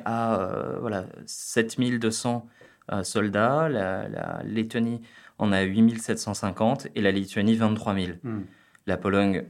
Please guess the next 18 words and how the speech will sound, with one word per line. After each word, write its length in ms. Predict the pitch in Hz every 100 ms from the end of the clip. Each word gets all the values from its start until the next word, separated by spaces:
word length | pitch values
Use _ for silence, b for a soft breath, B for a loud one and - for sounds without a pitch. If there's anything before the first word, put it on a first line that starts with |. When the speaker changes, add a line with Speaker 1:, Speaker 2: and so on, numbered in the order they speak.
| _
Speaker 1:
en 100 | -
comparaison, 720 | 101 98 98 95 92 104 104 -
en 140 | 90
a 240 | 90 87 -
cent 220 | - 110
quatorze 420 | 113 101 92 92
mille. 320 | 95 113 151 92 b b b b b
Mais, 380 | - 98 104 98 -
euh, 380 | 92 85 85 85
le 180 | - 107
nombre 200 | 107 113
de 60 | 107
soldats 320 | - 101 98
russes 340 | 110 113 - B B B B -
actuellement 760 | - 113 - 110 107 107 113 b b b b _
en, 520 | - 101 95 92 87 -
en 160 | 104 95
Ukraine 540 | 92 - 113 135 95